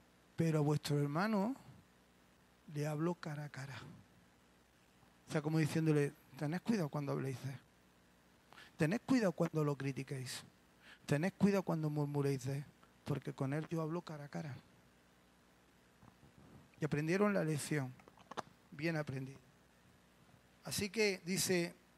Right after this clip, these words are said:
"Mira, he escogido específicamente a Bezalel, el hijo de Uri y nieto de Ur, de la tribu de Judá. Miren, para hacer la obra de Dios, para hacer el tabernáculo,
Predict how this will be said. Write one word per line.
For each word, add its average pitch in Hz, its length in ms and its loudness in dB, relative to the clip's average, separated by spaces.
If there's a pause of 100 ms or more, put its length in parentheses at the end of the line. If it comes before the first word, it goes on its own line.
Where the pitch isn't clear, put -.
"Mira, 190 380 2 (880)
he 233 100 4
escogido 240 800 0
específicamente 196 1080 -2
a 190 60 2
Bezalel, 160 600 -2 (500)
el 156 160 0
hijo 202 220 0
de 180 100 4
Uri 156 380 4 (400)
y 165 120 -2
nieto 185 360 2
de 165 100 0
Ur, 156 300 4 (200)
de 160 80 -4
la 147 120 -2
tribu 165 280 0
de 147 100 0
Judá. 131 400 -4 (1300)
Miren, 262 200 -2
para 220 220 0
hacer 202 300 0
la 196 120 2
obra 190 320 2
de 170 140 0
Dios, 170 180 6
para 156 220 -4
hacer 196 260 0
el 185 160 -2
tabernáculo, 156 800 -2